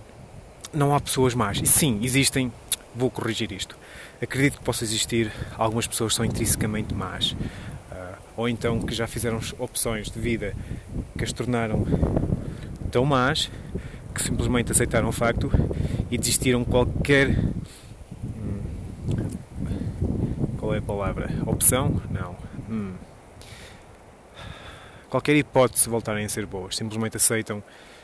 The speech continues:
que, que ter uma atitude má, e quando digo mau, digo, digo mesmo mau.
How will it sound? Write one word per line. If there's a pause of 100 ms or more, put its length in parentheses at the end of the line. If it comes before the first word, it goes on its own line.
(400)
que, (2000)
que
ter
uma
atitude (360)
má, (420)
e
quando
digo
mau,
digo,
digo
mesmo
mau.